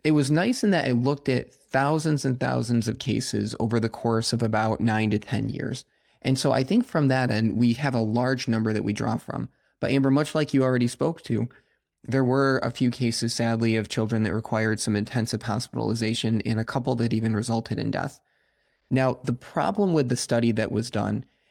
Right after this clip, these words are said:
is that it doesn't actually have the ability to take a look at the individual case reports for the children that had those more serious outcomes. So I really applaud the authors who put in a lot of work in order to get this data.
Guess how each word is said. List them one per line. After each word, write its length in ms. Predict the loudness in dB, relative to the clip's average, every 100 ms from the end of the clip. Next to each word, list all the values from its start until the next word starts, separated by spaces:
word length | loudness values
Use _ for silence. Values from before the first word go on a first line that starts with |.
| -2
is 240 | 0 2
that 320 | 2 0 0
it 180 | -2 -2
doesn't 440 | 0 0 2 -2 -2
actually 680 | -2 -2 -2 2 4 4 0 -4
have 260 | -2 0 2
the 100 | 0
ability 500 | 0 0 2 2 2
to 120 | 0
take 280 | 0 -2 0
a 60 |
look 260 | 0 -2 -2
at 160 | -4 -2
the 80 | -2
individual 600 | 0 0 0 0 0 -2
case 380 | 0 -2 0 -2
reports 460 | -4 -2 -2 -2
for 180 | -2 0
the 100 | 0
children 420 | -2 -2 0 0
that 100 | 0
had 180 | 0 0
those 220 | 0 0
more 160 | -2 -2
serious 440 | 0 0 0 -2
outcomes. 520 | -4 -4 -4 -4 -6 -10 _ _ _ _
So 340 | -2 2 2 2
I 100 | 2
really 360 | 2 2 2
applaud 400 | 2 0 0 2
the 140 | 2 2
authors 360 | 2 0 -2
who 80 | -2
put 200 | -2 0
in 120 | 0
a 120 | 0 0
lot 360 | 0 0 0
of 140 | -2 0
work 300 | 0 0 0
in 80 |
order 240 | 0 2 0
to 100 | -2
get 300 | -2 -2 -2
this 180 | -4 -2
data. 400 | -4 -2 -4